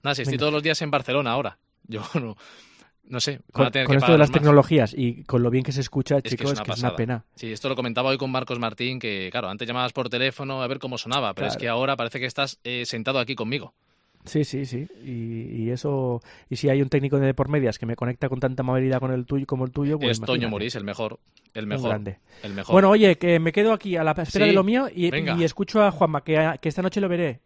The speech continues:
Speaker 2: que voy
Speaker 1: Eh,
Speaker 2: a la radio
Speaker 1: sí,
Speaker 2: un rato.
Speaker 1: eso, vas a la radio, el partidazo con, con los candidatos a las elecciones de, del Barça.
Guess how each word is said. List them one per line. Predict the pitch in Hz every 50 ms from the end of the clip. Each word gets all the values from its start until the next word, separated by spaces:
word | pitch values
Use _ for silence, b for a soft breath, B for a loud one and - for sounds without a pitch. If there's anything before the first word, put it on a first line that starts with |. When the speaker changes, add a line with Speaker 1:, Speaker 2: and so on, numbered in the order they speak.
| _
Speaker 2:
que | - 156 139
voy | 147 160
Speaker 1:
Eh, | 165
Speaker 2:
a |
la | 170 160
radio | 135 139 139
Speaker 1:
sí, | 143
Speaker 2:
un | 120 127
rato. | 120 110 - 107
Speaker 1:
eso, | 104 113 110 - 98
vas | 98 104 -
a | 120 110
la | 113
radio, | 101 107 104 92 92 90 92
el | 90 92 95 95
partidazo | - 101 95 110 113 123 123 - 135 113
con, | 113 110 107 101 101
con | - 117 117
los | 117 -
candidatos | - 120 113 110 120 135 139 117 117 107 -
a | 113 101 101 104 101 104
las | 104 104 -
elecciones | - 107 98 - 123 113 110 101
de, | 95 101 98 98 92 92 92
del | 107 104 90
Barça. | 85 - - -